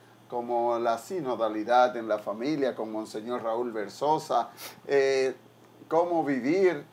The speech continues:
la honestidad en la familia con, eh, Salvador Gómez desde Sa-, El Salvador, también la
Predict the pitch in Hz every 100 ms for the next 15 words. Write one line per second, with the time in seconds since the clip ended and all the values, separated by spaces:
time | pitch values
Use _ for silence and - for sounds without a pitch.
0 | - - 139 135 131 123 117 - 208 170
1 | 151 - 139 123 147 175 - 139 127 123
2 | 117 165 208 175 156 135 135 - - -
3 | 139 139 143 139 131 - - 123 120 120
4 | 120 110 - 123 120 113 127 127 135 180
5 | 165 127 120 104 104 117 104 - - 107
6 | 101 107 110 - 117 110 107 107 185 170
7 | 160 - - - - 127 117 139 156 147
8 | 135 - 127 123 120 113 113 107